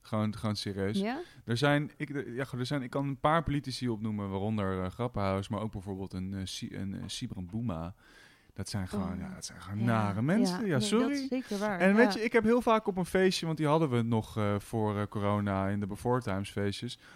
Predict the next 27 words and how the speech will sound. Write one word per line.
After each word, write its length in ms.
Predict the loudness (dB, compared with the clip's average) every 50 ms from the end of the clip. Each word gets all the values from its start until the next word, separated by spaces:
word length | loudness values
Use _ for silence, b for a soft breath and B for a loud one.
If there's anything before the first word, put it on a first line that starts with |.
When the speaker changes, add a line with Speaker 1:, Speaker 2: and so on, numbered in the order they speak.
| B B
Speaker 1:
dat 180 | -6 -4 -2 -2
ik 80 | 0 0
dan 280 | 0 0 0 0 -2
een 100 | -2 0
heel 140 | 0 0 0
gesprek 400 | 0 -2 -4 0 0 0 2 2
had 180 | 0 -2 0 0
met 140 | -2 -2
een 80 | -2 -2
V 200 | 0 0 0 0
V 60 | 0
D'er. 280 | 0 2 2 4 4 2
En 60 | 2
dat 100 | 2 4
waren 220 | 4 4 4 2
dan, 120 | 2 0 -2
ja, 100 | -2 -4
ik 80 | -4
bedoel, 180 | -4 -4 -4 -4
ik 80 | -4 -4
ben 120 | -4 -6
het 120 | -6 -4
totaal 360 | -6 -6 -4 -2 0 0 2 0
met 120 | 0 -2
zo 80 | -2 -2
iemand 200 | -2 -2 -2 -2
oneens, 440 | -4 -4 -2 -2 -2 -2 -2 -6